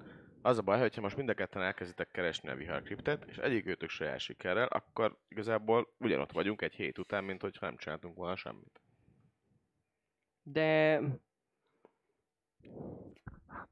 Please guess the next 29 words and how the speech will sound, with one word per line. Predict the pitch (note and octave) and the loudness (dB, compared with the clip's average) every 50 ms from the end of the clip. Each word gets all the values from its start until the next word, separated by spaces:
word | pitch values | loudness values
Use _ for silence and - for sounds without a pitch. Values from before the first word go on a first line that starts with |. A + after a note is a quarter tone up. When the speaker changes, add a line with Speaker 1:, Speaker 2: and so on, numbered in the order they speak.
| - - - - - - - - _ _ _ _ _ _ _ _ _ _ _ _ - - - - | -20 -20 -20 -20 -20 -20 -20 -20 _ _ _ _ _ _ _ _ _ _ _ _ -20 -18 -16 -12
Speaker 1:
Nem. | - E2 E2+ - | -10 -10 -6 -4
Speaker 2:
Csak | A#3 - - | -4 -2 2
a, | B3+ C4 A3+ A3 G#3 G#3 G3 A2 - - | 4 4 6 6 6 6 4 2 2 2
Speaker 1:
Nem | - E3+ | 4 6
Speaker 2:
hihetetlenül | F#3 G3 G3 F3 C#3 - E3+ - C3 | 6 8 8 8 6 6 4 2 4
Speaker 1:
tudom. | D3 C#3+ C#3+ | 6 6 6
Speaker 2:
drága | C#3 D3+ D3+ C#3 B2+ A#2+ B2 | 8 8 8 10 10 8 8
ez | B2 B2+ | 6 4
a | C3+ | 4
belépő. | C3+ C#3+ C#3+ C#3 C3+ C3 - D3 C#3+ - - - - | 6 6 6 6 6 4 4 2 2 2 -2 -10 -2
Az | - - G#3+ F3 | 2 4 8 8
a... | E3 - - | 8 10 12
Az | G#3 G3+ E3+ | 10 10 12
a, | D#3 D#3 C3 A2+ - - - - - - - - - - - - | 12 10 10 10 8 4 -2 -10 -14 -6 -4 -4 -4 -4 -8 -16
Speaker 1:
<laughs> | - _ _ _ _ _ _ _ _ _ - - - G3+ | -20 _ _ _ _ _ _ _ _ _ 4 8 10 10
Speaker 2:
az | G3+ E3+ | 12 12
a, | E3 D3 C3 A2 - D#3+ F3 - - - _ _ - - - F#3+ F3+ | 12 10 10 8 6 0 -4 -10 -16 -20 _ _ -16 -6 -2 -2 2
t-, | - | 4
hogy | F#3 G3+ F#3+ - - - F3 - | 4 4 4 4 0 -2 -2 2
lehet, | - G3+ A3 A3 | 6 8 10 10
Speaker 1:
Hát | F3+ C3 - | 8 8 8
Speaker 2:
hogy | D#3 D3+ | 8 8
Speaker 1:
most | D3 | 8
Speaker 2:
ezt | D3 | 8
Speaker 1:
mit | D3+ D#3 - | 8 8 10
Speaker 2:
a, | D#3 D3+ - - | 10 10 10 8
ezt | - D#3+ - | 4 2 4
a | D#3 | 6
Speaker 1:
csinálják? | D#3 D#3 D3+ E3 - | 6 6 6 6 2